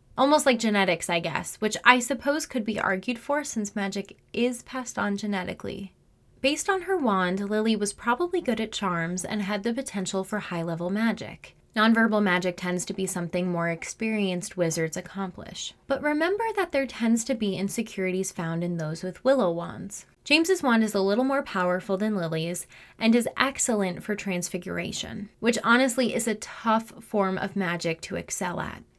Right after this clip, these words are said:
And mahogany represents strength and protection.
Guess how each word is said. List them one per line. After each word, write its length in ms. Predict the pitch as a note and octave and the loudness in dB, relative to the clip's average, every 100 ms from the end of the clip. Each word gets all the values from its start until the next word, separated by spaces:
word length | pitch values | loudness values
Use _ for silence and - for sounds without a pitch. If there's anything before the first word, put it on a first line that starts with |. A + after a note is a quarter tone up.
| - | 2
And 200 | A#3 B3 | 6 6
mahogany 560 | B3 A#3 D#4 D#4+ E4+ | 4 6 4 6 0
represents 800 | E4+ A#3 A3 B3+ F3+ E3+ F3+ - - | 2 0 0 0 0 -2 -4 -8 -12
strength 600 | - - G#3+ F#3 F3+ D#3+ - | -6 -4 0 0 0 -6 -8
and 160 | - F#3+ | -4 -4
protection. 720 | G#3+ - G#3+ G#3+ - D2+ G3 | -6 -8 -8 -6 -10 -10 -14